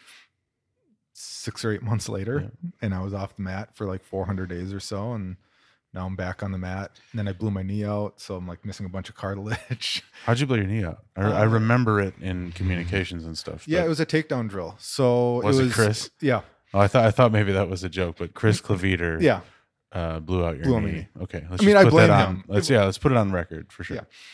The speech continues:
Speaker 1: So it was, uh, Ish said, "Okay, like, start in a single leg." They have a single leg, and now finish the takedown or escape. And I turned out of the single leg, and, like, he had me by the ankle, and I kind of was, like, hopping away,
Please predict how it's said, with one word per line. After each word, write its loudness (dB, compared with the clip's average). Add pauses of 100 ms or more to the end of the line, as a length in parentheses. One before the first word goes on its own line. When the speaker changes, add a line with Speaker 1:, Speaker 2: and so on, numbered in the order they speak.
(220)
Speaker 1:
So 6
it 2
was, 4
uh, 2
Ish -4
said, -4
"Okay, -2
like, -2
start 0
in -4
a -2
single -4
leg." -2
They -2
have -4
a -6
single -8
leg, -10 (100)
and -6
now -6
finish -6
the -10
takedown -8
or -10
escape. -18 (600)
And 0
I -2
turned -4
out 0
of -10
the -6
single -6
leg, -8 (120)
and, -6
like, -8
he -6
had -2
me -2
by -4
the -14
ankle, -12
and -12
I -8
kind -10
of -12
was, -16
like, -14
hopping -8
away, -10